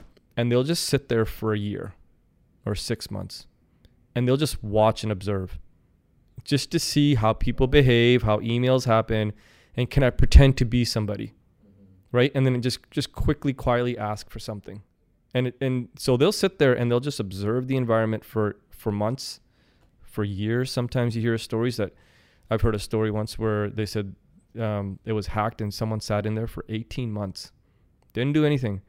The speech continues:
Speaker 1: but just ob-, observed for eighteen months.
Speaker 2: Wow.
Speaker 1: But if you're gonna take two, three million dollars worth of data,
Speaker 2: Sure.
Speaker 1: eighteen months is totally worth it.
Speaker 2: Yeah, exactly. So, okay, you're hearing it here first from Bob.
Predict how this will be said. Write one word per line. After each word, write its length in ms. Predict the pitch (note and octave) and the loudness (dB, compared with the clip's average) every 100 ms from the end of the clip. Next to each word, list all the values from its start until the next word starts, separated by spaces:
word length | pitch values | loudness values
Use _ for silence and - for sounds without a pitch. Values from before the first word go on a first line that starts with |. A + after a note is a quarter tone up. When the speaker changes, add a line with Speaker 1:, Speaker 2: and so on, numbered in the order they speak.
| _ _ | _ _
Speaker 1:
but 120 | - G#2 | -6 -2
just 280 | A2+ G2+ - - | -2 -4 -8 -10
ob-, 120 | - | -8
observed 460 | A2+ - A#2 B2 | -10 -8 -4 -4
for 80 | - | -4
eighteen 260 | A2+ - A2 | -6 -6 -6
months. 260 | G#2+ G2+ - _ _ _ | -8 -8 -16 _ _ _
Speaker 2:
Wow. 80 | _ - _ | _ -20 _
Speaker 1:
But 100 | A#2+ | -2
if 80 | A2+ | 0
you're 80 | B2+ | 0
gonna 140 | C3+ | 0
take 260 | - C3 - | 0 -2 -2
two, 180 | - A2+ | -4 -4
three 180 | - A2 | -4 -2
million 380 | G#2 G#2 G#2 G2 | -2 -2 -2 -2
dollars 320 | G2+ G2+ F#2+ | -2 -2 -4
worth 180 | G2+ - | -8 -6
of 100 | F2 | -4
data, 340 | G#2 G2+ G2 - _ _ _ | -2 0 -4 -8 _ _ _
Speaker 2:
Sure. 120 | - - | -16 -4
Speaker 1:
eighteen 260 | C3+ - B2+ | -4 -2 -2
months 240 | B2+ D3 | -2 -2
is 260 | G#2 F#2 - _ | -4 -6 -14 _
totally 280 | - G#2+ A2 | -8 -6 -4
worth 240 | A2 C3+ | -4 -6
it. 100 | - - | -10 -16
Speaker 2:
Yeah, 120 | G2+ G2 F#2+ G2+ G2 F#2+ | -20 -20 _ _ _ -20
exactly. 300 | G2 G2 F#2+ _ _ _ _ _ _ _ _ _ _ _ _ _ - | -20 -20 -20 _ _ _ _ _ _ _ _ _ _ _ _ _ -10
So, 560 | - C#3 B2+ A#2+ A#2+ G#2+ - - _ _ _ - | 2 4 4 2 -2 -8 -20 -20 _ _ _ -8
okay, 300 | A2 B2+ A2 | -4 -2 -2
you're 180 | G#2 G2+ | -2 -4
hearing 220 | A#2 A2+ | -2 -2
it 120 | G2+ | -4
here 140 | G#2+ | -6
first 420 | F#2 - G#2+ - - | -6 -6 -6 -8 -10
from 160 | G#2 F#2 | -10 -4
Bob. 380 | F#2+ G2+ G#2+ | 0 0 -2